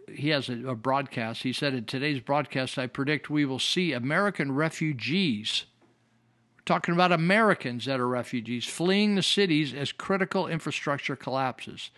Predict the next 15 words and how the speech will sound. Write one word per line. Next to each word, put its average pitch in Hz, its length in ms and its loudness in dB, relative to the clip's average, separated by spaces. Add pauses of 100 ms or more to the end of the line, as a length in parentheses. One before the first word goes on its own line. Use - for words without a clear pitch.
(440)
Those 165 260 4
refugees 180 720 2
will 156 120 0
flee 190 400 2
into 185 180 2
the 180 100 0
suburbs 170 540 0
and 135 160 0
rural 151 260 2
areas 131 460 0
seeking 147 420 -2
food 170 380 2
and 113 160 -4
shelter. - 600 -4 (540)
Naturally, 151 720 2